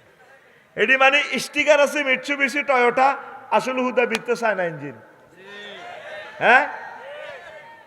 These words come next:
এডির এভাবে জনসংখ্যা বেড়েই চলছে,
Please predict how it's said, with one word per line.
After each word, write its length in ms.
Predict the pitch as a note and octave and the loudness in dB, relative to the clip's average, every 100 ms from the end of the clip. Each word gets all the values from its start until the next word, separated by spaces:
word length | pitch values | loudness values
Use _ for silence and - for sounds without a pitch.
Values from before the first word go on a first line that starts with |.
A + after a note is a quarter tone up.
| _ _ _ _ - | _ _ _ _ -8
এডির 280 | E3 G3 A3 | -6 -2 0
এভাবে 640 | A3 G#3+ G#3 A#3+ C#4+ - - - - - - A#2+ | 2 2 4 6 6 4 -8 -16 -20 -20 -20 -6
জনসংখ্যা 600 | C#3+ F#3+ G3+ A3+ A3+ A#3 | -2 0 -2 -4 -4 -4
বেড়েই 460 | E3+ E3 A3 C#4 C#4 | -2 2 8 8 8
চলছে, 480 | B3 F#3+ - D#3 | 2 -2 -4 -10